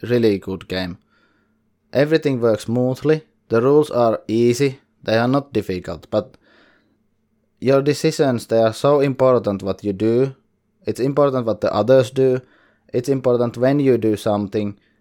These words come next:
and why and how, and all your decisions have some kind of consequence to you or to someone else. And I really like this game.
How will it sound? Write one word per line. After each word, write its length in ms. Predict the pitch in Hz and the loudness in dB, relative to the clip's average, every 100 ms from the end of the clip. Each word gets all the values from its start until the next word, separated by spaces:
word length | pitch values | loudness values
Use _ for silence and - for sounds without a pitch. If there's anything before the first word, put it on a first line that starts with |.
| _ | _
and 440 | 110 113 110 101 - _ - | -2 0 0 -2 -8 _ -6
why 420 | 107 123 120 110 | 2 4 6 4
and 260 | 98 104 95 | 2 -2 -4
how, 460 | 120 127 117 107 | 0 2 2 0
and 400 | 101 104 98 - _ _ _ _ _ _ _ - | 0 -2 -4 -6 _ _ _ _ _ _ _ 0
all 220 | 127 156 | 2 6
your 140 | 151 | 4
decisions 500 | 143 135 143 139 123 | 4 0 -2 -4 -4
have 180 | 120 117 | -2 -2
some 240 | - 127 120 | -2 -4 -2
kind 260 | 117 107 | -2 0
of 180 | 101 - _ _ | -2 -4 _ _
consequence 760 | 131 131 117 104 101 95 - - _ _ _ _ - | 0 0 0 -4 -4 -4 -8 -18 _ _ _ _ -4
to 120 | 127 | -2
you 320 | 135 139 127 | 2 4 4
or 120 | 120 | 2
to 140 | 120 120 | -2 -4
someone 360 | 127 117 113 | -4 -2 -2
else. 440 | 117 110 95 - - _ _ _ _ | -2 -2 -2 -8 -20 _ _ _ _
And 360 | 113 120 110 98 _ _ _ _ - | -6 -2 -2 -6 _ _ _ _ -10
I 180 | 113 131 | -4 -2
really 280 | 143 127 | 2 2
like 260 | 113 110 - | 2 0 -2
this 160 | 104 - | -6 -4
game. 400 | 104 98 95 | -2 -2 -4